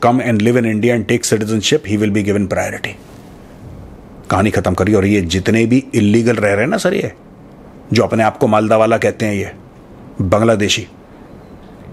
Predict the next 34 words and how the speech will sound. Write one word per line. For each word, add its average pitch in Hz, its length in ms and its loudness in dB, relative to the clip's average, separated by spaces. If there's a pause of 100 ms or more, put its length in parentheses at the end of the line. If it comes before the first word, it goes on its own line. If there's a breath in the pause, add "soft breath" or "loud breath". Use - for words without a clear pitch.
(160)
इनको 110 220 2
निकालिए 92 400 -2
यहाँ 85 140 -12
पे। - 120 -20 (500)
क्योंकि 113 200 2
मैं 110 200 2
का-, 107 560 -2
मैं 113 260 4
सर, 147 200 0
मैं 131 160 0
एक 98 100 -2
बात 104 180 2
बता 101 200 0
रहा 143 100 0
हूँ, 156 100 0
मैं 104 80 0
मोदी 107 200 0
जी 123 120 2
को, 123 220 0 (360 loud breath)
मैं 107 120 2
directly 117 300 2
मोदी 113 220 0
जी 113 100 0
आपसे 101 260 0
एक - 140 -6
request 101 380 -2
करना 95 200 -2
चाहता 90 240 -4
हूँ 90 60 -4
सर, 147 120 -2
आप 107 80 -2
बड़े 90 200 0
हैं 95 80 0
हमारे, 87 280 -2